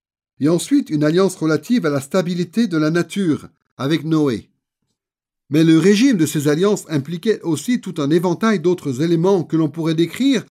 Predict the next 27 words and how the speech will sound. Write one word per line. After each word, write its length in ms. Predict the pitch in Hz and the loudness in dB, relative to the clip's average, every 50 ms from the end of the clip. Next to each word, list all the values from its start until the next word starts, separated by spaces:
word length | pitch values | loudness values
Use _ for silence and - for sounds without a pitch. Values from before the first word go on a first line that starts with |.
| _ _ | _ _
sous 160 | - - 190 180 | -14 -10 -10 -10
trois 240 | - - - 269 262 | -8 -6 -6 -4 -2
catégories 680 | - 202 - - 165 151 143 156 143 170 220 247 233 | -2 -2 0 0 0 2 2 2 2 2 2 0 0
que 100 | - 160 | -2 -6
sont 340 | 135 - - 175 151 127 - _ _ _ _ | -6 -4 -2 -2 -2 -2 -4 _ _ _ _
la 140 | 117 117 113 | -8 -8 -6
bienveillance 580 | 107 127 185 202 208 175 156 151 147 143 131 | -2 0 2 2 2 2 2 2 2 0 0
de 120 | 110 131 127 | -2 -4 -4
Dieu, 360 | 104 110 170 202 247 277 269 _ _ _ _ _ _ _ _ _ _ _ _ | -4 -2 0 0 0 -2 -4 _ _ _ _ _ _ _ _ _ _ _ _
la 100 | 127 135 | -6 -2
loyauté 500 | 135 131 135 156 156 156 156 143 147 147 | -2 0 2 2 2 2 2 0 0 0
des 220 | 143 135 123 110 139 | 0 0 0 0 0
hommes 320 | 165 185 220 240 240 220 - _ _ _ _ _ _ | 0 0 2 2 0 -2 -4 _ _ _ _ _ _
et 80 | - 160 | -4 -2
les 140 | 160 165 160 | 0 0 0
conséquences 760 | - 233 254 233 - 214 - - 151 139 147 175 202 - - - | -2 -2 -4 -2 0 -2 -2 -2 -2 -2 0 -2 -2 -4 -6 -10
en 140 | - 143 135 | -8 -8 -4
cas 140 | - 160 | -4 -2
de 80 | 147 139 | -2 -2
fidélité 720 | 127 - 190 170 156 151 139 135 135 - 170 196 226 220 - _ - _ - | -2 -4 -4 -2 0 0 0 0 -2 -2 -2 0 0 -2 -4 _ -20 _ -10
ou 100 | 127 127 | -8 -6
d'infidélité 680 | 113 160 190 202 - 196 165 170 156 151 147 - 190 196 | -2 0 0 0 0 -2 -2 0 0 0 -2 -2 -4 -2
de 100 | 156 139 | -2 -2
la 100 | 123 120 | -4 -4
part 220 | - 165 151 139 | -4 -6 -6 -4
des 200 | 131 131 120 104 | -4 -4 -4 -4
hommes. 220 | 117 104 85 - | -6 -8 -8 -10